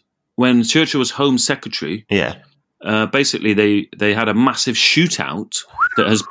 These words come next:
Speaker 1: that was filmed. Yeah, it was filmed.
Speaker 2: What?
Speaker 1: So you can see film of it on the internet.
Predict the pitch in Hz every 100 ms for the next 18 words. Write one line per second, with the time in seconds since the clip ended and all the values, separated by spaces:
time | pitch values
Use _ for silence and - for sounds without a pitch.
0 | - 123 113 - - 185 165 76 87 104
1 | 95 131 147 120 156 120 90 151 - 104
2 | 131 262 311 202 123 123 156 139 151 143
3 | 107 87 107 123 - 87